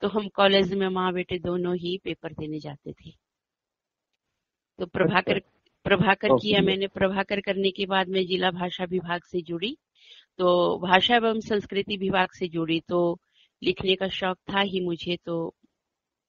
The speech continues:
Speaker 1: मैं, अ, उन्नीस सौ छियानवे से जिला भाषा विभाग और बिलासपुर लेखक संघ पंजीकृत संस्था वहां जुड़ी, तो बहुत कुछ सीखा मैंने अपने जिला बिलासपुर लेखक संघ के। वहां पर बहुत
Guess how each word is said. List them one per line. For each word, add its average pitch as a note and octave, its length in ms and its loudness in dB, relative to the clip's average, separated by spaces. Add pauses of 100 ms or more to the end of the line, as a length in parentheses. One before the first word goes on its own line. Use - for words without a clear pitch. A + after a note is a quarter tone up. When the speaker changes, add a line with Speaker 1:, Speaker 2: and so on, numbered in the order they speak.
Speaker 1:
मैं, F#3 320 6 (380)
अ, E3+ 340 4
उन्नीस G#3 320 0
सौ A3 140 2
छियानवे F#3 560 0
से F#3+ 180 -6
जिला F3+ 280 -4
भाषा F3 300 -6
विभाग E3+ 400 0
और E3 220 -4 (380)
बिलासपुर G3 520 4
लेखक G3 380 0
संघ G3+ 280 -2
पंजीकृत G3 540 -4
संस्था F3+ 460 -6
वहां E3+ 280 -4
जुड़ी, D#3+ 300 -6
तो E3 340 -8 (480)
बहुत F#3 280 -2
कुछ - 300 -16
सीखा F#3 360 -4
मैंने E3 240 -4
अपने D#3+ 240 -8
जिला D#3+ 260 -6
बिलासपुर D#3+ 440 -8
लेखक E3 340 -6
संघ D#3+ 280 -10
के। B3 160 -8 (600)
वहां G#3 320 2
पर G#3+ 480 4
बहुत G3+ 360 0